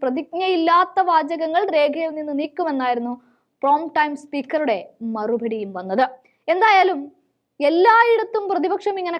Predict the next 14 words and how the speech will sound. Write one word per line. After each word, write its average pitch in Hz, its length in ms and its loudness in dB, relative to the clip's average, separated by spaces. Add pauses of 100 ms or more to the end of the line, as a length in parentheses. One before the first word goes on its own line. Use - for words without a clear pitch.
(140)
കട്ടയ്ക്ക് 349 500 -4
നിൽക്കുകയാണ്. 262 480 -2 (300)
വെറുതെ 370 440 4 (180)
കഴിഞ്ഞ 349 320 2
പത്ത് 370 280 0
വർഷങ്ങളിൽ 381 560 2
ചെയ്തു 311 280 0
കൂട്ടിയതുപോലെ 330 680 2 (180)
ഒന്നും 330 360 -2
ചെയ്യാൻ 320 280 0 (360)
ഇനി 480 240 6
അങ്ങോട്ട് 285 340 -4
സാധിക്കില്ല 269 640 -4 (160)
എന്നത് 269 280 0